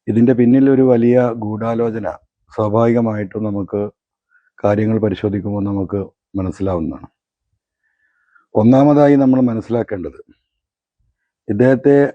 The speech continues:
അടച്ചിട്ടിരുന്ന സെല്ലെന്ന് പറയുന്ന സെല്ലിൻ്റെ വാതിൽ, വാതിലിന് ഉപയോഗിക്കുന്ന ഇരുമ്പ് റോഡിൻ്റെ കനം ഒന്നര ഇഞ്ചാണ് എന്നാണ്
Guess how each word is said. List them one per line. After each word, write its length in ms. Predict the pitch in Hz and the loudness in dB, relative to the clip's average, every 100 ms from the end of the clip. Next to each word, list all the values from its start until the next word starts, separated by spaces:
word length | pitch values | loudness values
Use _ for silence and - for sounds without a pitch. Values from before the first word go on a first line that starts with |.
| - | -4
അടച്ചിട്ടിരുന്ന 760 | 113 117 143 131 135 131 131 131 131 127 _ - | -2 -2 -2 -2 0 2 2 2 0 -4 _ -16
സെല്ലെന്ന് 500 | - 113 113 123 127 120 | -4 -2 0 2 2 2
പറയുന്ന 420 | 117 113 113 113 113 113 - _ _ _ _ _ _ _ _ _ _ _ _ | 0 0 0 0 -2 -6 -10 _ _ _ _ _ _ _ _ _ _ _ _
സെല്ലിൻ്റെ 460 | - 104 107 113 110 101 | -2 0 0 0 0 -2
വാതിൽ, 520 | 104 107 110 117 117 117 - | -2 -2 0 2 2 -2 -4
വാതിലിന് 440 | 104 110 113 117 120 | -2 -2 0 2 2
ഉപയോഗിക്കുന്ന 560 | 107 107 104 98 104 107 98 _ _ _ _ _ _ _ _ _ _ _ _ 110 | 0 0 -2 -4 -6 -6 -8 _ _ _ _ _ _ _ _ _ _ _ _ 0
ഇരുമ്പ് 260 | 113 123 131 | 2 4 4
റോഡിൻ്റെ 440 | 120 113 117 117 113 - _ - _ _ _ - | 2 2 2 0 -2 -8 _ -20 _ _ _ -8
കനം 240 | 110 117 117 - | -4 -4 -6 -6
ഒന്നര 320 | 104 113 120 120 | -2 2 2 0
ഇഞ്ചാണ് 420 | 104 101 107 101 101 98 | 0 -2 -4 -4 -6 -8
എന്നാണ് 220 | 95 | -8